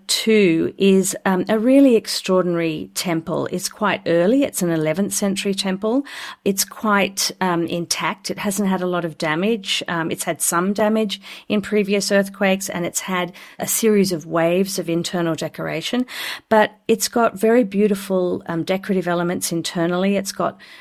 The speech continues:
quite extensive wall paintings. It's got very beautiful sculptures inside it. And it's even got some timber elements, which is quite unusual.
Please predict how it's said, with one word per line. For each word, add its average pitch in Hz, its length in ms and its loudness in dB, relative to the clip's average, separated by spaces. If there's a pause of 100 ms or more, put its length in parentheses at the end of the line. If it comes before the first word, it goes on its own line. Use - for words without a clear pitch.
(160)
quite 185 440 -2
extensive 180 640 -4
wall 165 240 0
paintings. 220 640 0
It's 202 160 -6
got 190 260 -6
very 185 300 0
beautiful 180 420 -4
sculptures 190 720 -4
inside 185 540 -2
it. 202 160 -2 (320)
And 214 100 0
it's - 160 -2
even 269 240 2
got 220 180 0
some 190 220 -2
timber 196 600 -2
elements, 165 560 -4
which - 180 -8
is - 100 -6
quite 170 300 -2
unusual. 160 720 -2